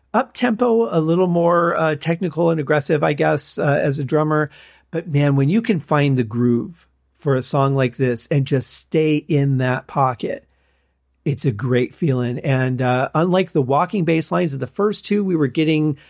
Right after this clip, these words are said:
uh, bass that was really staying tight with the drums,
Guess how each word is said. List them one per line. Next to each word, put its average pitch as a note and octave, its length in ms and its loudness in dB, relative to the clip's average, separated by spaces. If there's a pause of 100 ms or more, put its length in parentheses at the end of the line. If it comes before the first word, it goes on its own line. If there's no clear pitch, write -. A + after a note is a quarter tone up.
(200)
uh, C#3 220 2
bass D#3 280 0
that - 100 -4
was B2 160 -6
really A3+ 320 0
staying F3 340 0
tight E3 240 0
with D3+ 140 -4
the C#3 80 0
drums, D#3 560 0